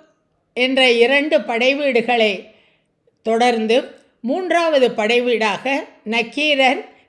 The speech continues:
திரு ஆவினன்குடி பழனியை குறிப்பிடுகிறார். இந்த திருவாவினன்குடி என்பது தேவர்கள் பூஜித்த தலம். எனவே இதில் தேவர்கள் பூஜிப்பதை பற்றி விவரமாக சொல்கிறார்.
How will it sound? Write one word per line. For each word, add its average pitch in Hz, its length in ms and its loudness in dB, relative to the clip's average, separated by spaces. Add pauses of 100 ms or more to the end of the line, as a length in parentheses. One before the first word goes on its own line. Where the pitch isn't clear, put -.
திரு 349 320 0
ஆவினன்குடி 247 1000 0 (160)
பழனியை 254 720 0 (260)
குறிப்பிடுகிறார். 196 920 -6 (800)
இந்த 294 160 2
திருவாவினன்குடி 302 1080 -2
என்பது 262 580 0
தேவர்கள் 269 680 0
பூஜித்த 240 680 -6
தலம். 185 440 -6 (880)
எனவே 311 580 4 (320)
இதில் 254 760 0 (120)
தேவர்கள் 311 920 0 (400)
பூஜிப்பதை 262 760 -2
பற்றி 269 400 -4
விவரமாக 240 800 -2
சொல்கிறார். 170 600 -6